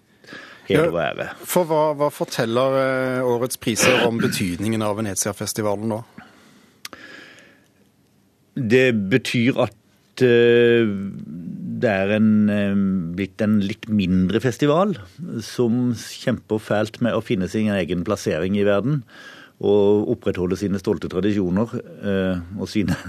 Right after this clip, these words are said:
Speaker 1: <laughs> men den opprettholder jo sitt, eh, sitt rykte for å ha et, eh, svært blanda omdømme. Det, som kjent, så ble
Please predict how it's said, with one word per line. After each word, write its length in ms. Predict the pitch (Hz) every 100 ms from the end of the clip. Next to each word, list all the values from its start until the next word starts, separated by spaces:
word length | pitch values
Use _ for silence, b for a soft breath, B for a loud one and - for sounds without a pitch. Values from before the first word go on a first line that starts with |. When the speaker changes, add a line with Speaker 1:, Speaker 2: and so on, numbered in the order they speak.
| 90 -
Speaker 1:
<laughs> 280 | - - 113
men 80 |
den 120 | 123 156
opprettholder 440 | 123 123 113 131
jo 160 | 156 151
sitt, 340 | 147 131 -
eh, 240 | 135 127 117 104 90 95 B B B
sitt 140 | - 120
rykte 240 | 120 -
for 160 | - 101
å 180 | 104 95
ha 120 | 98
et, 360 | 90 - _
eh, 180 | 104 92 87 78 B B B B B B
svært 520 | - - 87 - - - B B
blanda 680 | 107 104 101 92 78 82 104 B B B B B B _ _ _ B B B
omdømme. 460 | 117 113 117 127 156 B B B B B B _
Det, 100 | 101
som 160 | 104 92
kjent, 320 | - 90 85
så 160 | -
ble 320 | 82 82 82